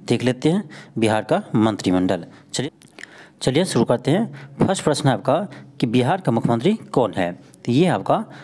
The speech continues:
नीतीश कुमार। इसके पास आपका इसका अतिरिक्त प्रभार भी है, सामान्य प्रशासन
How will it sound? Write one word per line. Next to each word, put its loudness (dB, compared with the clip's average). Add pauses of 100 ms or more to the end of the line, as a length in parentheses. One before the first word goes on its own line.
(160)
नीतीश 2
कुमार। 0 (440)
इसके 0
पास 0
आपका 0
इसका -2
अतिरिक्त -2
प्रभार 0
भी -2
है, -4 (260)
सामान्य 2
प्रशासन 0